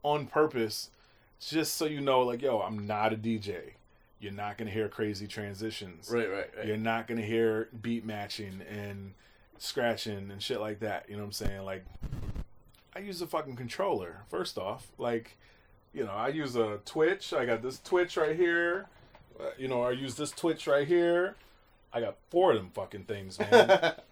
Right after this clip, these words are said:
Speaker 2: <laughs>
Speaker 1: Or I got my, uh, you know, my, uh, my, this one right here that I travel with for the most part. I used to travel with that all the time, and then I just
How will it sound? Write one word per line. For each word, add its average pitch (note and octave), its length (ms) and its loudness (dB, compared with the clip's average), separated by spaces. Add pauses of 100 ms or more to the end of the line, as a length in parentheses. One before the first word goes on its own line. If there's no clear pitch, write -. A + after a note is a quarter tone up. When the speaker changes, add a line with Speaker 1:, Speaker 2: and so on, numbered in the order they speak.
Speaker 2:
<laughs> - 180 -20
Speaker 1:
Or C3 160 4
I C#3+ 80 10
got C#3 200 6
my, A#2+ 240 2
uh, A2+ 300 2 (840)
you C3+ 80 -8
know, A#2 160 -2
my, A2 220 -4
uh, G#2+ 340 -6 (1900)
my, G#2+ 920 -12 (920)
this E3 200 -6
one D3 120 -2
right C3+ 120 -4
here C#3+ 220 -2
that C3 120 -2
I B2 40 -6
travel C3 400 -4
with B2+ 260 2
for - 140 -10
the C3 80 -4 (340)
most D#3 320 -4
part. A#2 260 -2 (600)
I A#2+ 40 -2
used C3 140 2
to B2 120 4
travel A2 320 0
with G#2 100 -6
that G#2+ 160 -4
all F#2 140 -6
the G2 120 -12
time, G2+ 320 -6
and F#2+ 140 -14 (800)
then A2+ 100 -8
I G#2 100 -8
just - 320 -10